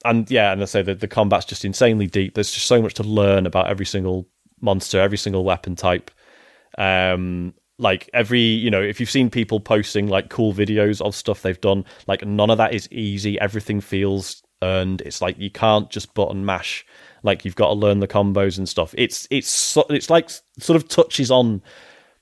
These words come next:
the, like, what's cool about fighting games. Um, but in a way that someone like me who is shite at fighting <laughs> games can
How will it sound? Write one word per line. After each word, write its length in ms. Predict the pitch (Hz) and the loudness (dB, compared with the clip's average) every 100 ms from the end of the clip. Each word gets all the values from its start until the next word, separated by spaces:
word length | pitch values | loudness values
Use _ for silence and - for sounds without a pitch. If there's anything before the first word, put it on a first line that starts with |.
| _ - | _ -10
the, 160 | - 123 | -2 2
like, 240 | 117 - | 0 0
what's 380 | 139 113 - - | -4 -4 -4 -8
cool 520 | - 123 110 107 104 | -2 0 2 0 -2
about 480 | 110 101 101 98 - _ | -4 0 0 0 -6 _
fighting 340 | - 160 113 92 | 0 0 0 -6
games. 520 | 85 - 107 - - _ _ - | -8 -10 -16 -18 -20 _ _ -4
Um, 600 | 101 101 98 98 101 - _ _ _ _ | 0 2 2 -2 -4 -8 _ _ _ _
but 160 | 117 110 | 0 0
in 100 | 104 | 0
a 40 | |
way 220 | 104 101 | 2 0
that 220 | 98 104 - | 0 -6 -6
someone 260 | 113 101 | -4 -2
like 160 | 95 107 | -2 -2
me 160 | 98 | -4
who 140 | 98 95 | -4 -6
is 80 | 92 | -6
shite 360 | - 107 101 | -2 -2 -2
at 120 | - | -6
fighting 320 | - 98 104 101 | -2 -2 -2 -6
<laughs> 100 | - | -4
games 340 | 101 95 - | -6 -6 -12
can 460 | - 107 101 98 | -4 -4 -2 -4